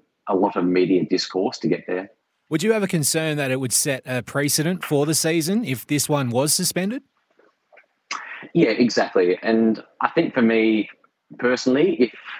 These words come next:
Speaker 1: for whatever reason the N B L decided to outlaw a screen, while I would disagree with that, if they were to come out and state that before a season, then at least the players know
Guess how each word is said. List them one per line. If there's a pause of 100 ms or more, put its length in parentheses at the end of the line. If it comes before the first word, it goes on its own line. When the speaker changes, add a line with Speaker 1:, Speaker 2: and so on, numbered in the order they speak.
(140)
Speaker 1:
for
whatever
reason
the
N
B
L
decided
to
outlaw (180)
a
screen,
while
I
would
disagree
with
that, (640)
if
they
were
to
come
out
and
state
that
before
a
season,
then
at
least
the
players
know